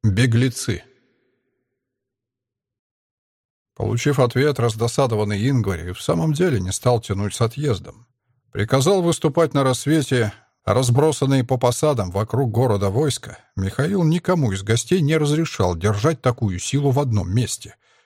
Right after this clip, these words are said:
собрать на другом берегу Десны, с той стороны, откуда они въезжали в Чернигов,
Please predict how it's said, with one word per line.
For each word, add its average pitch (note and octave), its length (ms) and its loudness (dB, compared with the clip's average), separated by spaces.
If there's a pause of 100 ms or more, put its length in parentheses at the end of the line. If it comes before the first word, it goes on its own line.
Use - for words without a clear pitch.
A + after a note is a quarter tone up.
собрать C3 500 2
на F#3+ 80 2
другом C#3+ 420 2
берегу A#2+ 380 0
Десны, A2 480 -2 (380)
с - 160 -10
той D3 160 4
стороны, C3+ 520 0
откуда B2 460 0
они A2 160 0
въезжали A2 500 0
в A2+ 60 -4
Чернигов, B2+ 680 -2